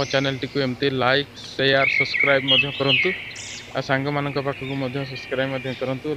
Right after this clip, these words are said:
ଲାଇକ୍, କମେଣ୍ଟ ମାଧ୍ୟମରେ ଜଣାନ୍ତୁ କେମିତି ଲାଗିଲା ଆପଣମାନଙ୍କୁ ଏ ଭିଡ଼ିଓ। ଆ, କେମିତି ଲାଗିଲା ଏ ଭିଡ଼ିଓ ଆପଣମାନେ ନିଶ୍ଚୟ କମେଣ୍ଟ ମାରିକି ଜଣାନ୍ତୁ। ଛୋଟ ବଗିଚାଟିରେ କେତେ ଗୁଡ଼ାଏ ବିଭିନ୍ନ ପ୍ରକାର ଖାଦ୍ୟ,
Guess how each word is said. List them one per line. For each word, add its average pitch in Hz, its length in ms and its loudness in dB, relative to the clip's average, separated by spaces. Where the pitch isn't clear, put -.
ଲାଇକ୍, 131 300 0
କମେଣ୍ଟ 135 300 4
ମାଧ୍ୟମରେ 139 360 0
ଜଣାନ୍ତୁ 135 380 0
କେମିତି 135 340 -2
ଲାଗିଲା 131 300 4
ଆପଣମାନଙ୍କୁ 123 560 4
ଏ 131 100 2
ଭିଡ଼ିଓ। 127 360 2
ଆ, 117 100 -4
କେମିତି 127 320 -6
ଲାଗିଲା 131 340 -4
ଏ 127 120 0
ଭିଡ଼ିଓ 127 420 -4
ଆପଣମାନେ 127 480 -4
ନିଶ୍ଚୟ 143 380 -8
କମେଣ୍ଟ 127 280 -8
ମାରିକି 120 260 -6
ଜଣାନ୍ତୁ। 123 380 -8
ଛୋଟ 175 260 0
ବଗିଚାଟିରେ 156 640 2
କେତେ 185 260 0
ଗୁଡ଼ାଏ 160 320 2
ବିଭିନ୍ନ 165 380 0
ପ୍ରକାର 143 360 2
ଖାଦ୍ୟ, 131 420 0